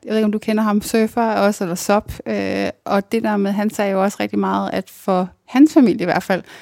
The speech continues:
der er der jo hele den her surfkultur, som lidt af en eller anden måde sådan at leve på, eller det er sådan en sådan helt livsstil i sig selv. Har det her med vand for din familie bare været mere sådan, som du siger, lidt en hobby, eller noget, man har dyrket,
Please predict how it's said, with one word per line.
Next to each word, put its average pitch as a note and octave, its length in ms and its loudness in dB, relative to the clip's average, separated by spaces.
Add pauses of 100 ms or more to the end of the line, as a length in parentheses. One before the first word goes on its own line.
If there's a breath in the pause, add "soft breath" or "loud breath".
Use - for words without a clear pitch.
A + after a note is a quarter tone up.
(220 loud breath)
der G#3 60 -2
er - 20 0
der G#3+ 80 4
jo G#3+ 60 4
hele A#3 180 4
den G#3+ 140 2
her G#3 140 0
surfkultur, G#3 960 0
som G3+ 180 0
lidt G3+ 120 -2
af G3+ 40 0
en G3 40 0
eller F#3+ 140 0
anden F#3+ 140 2
måde F#3+ 240 2
sådan - 400 -4
at F3 400 0
leve G3 460 0
på, F#3+ 260 -2
eller - 120 -6
det F#3+ 180 -4
er G3 40 0
sådan G3+ 240 -2
en F#3+ 60 -2
sådan F#3+ 220 -4
helt G3+ 220 -2
livsstil G#3+ 300 -4
i G3 40 -6
sig F#3 140 -8
selv. G#3 240 -4 (640 loud breath)
Har A3 120 -2
det A3 120 2
her A#3+ 120 4
med G#3 160 2
vand G#3 240 0
for - 140 -8
din C#4 200 6
familie F#3+ 360 0
bare F#3+ 240 0
været F#3+ 220 2
mere F#3+ 260 2
sådan, F3+ 480 0 (100)
som F#3 120 -2
du F#3 60 -4
siger, F#3 180 -4
lidt F#3 140 -4
en F#3 100 2
hobby, A3+ 260 2
eller A#3+ 120 4
noget, F#3+ 180 2
man F#3 100 0
har F#3+ 80 -2
dyrket, A3+ 480 2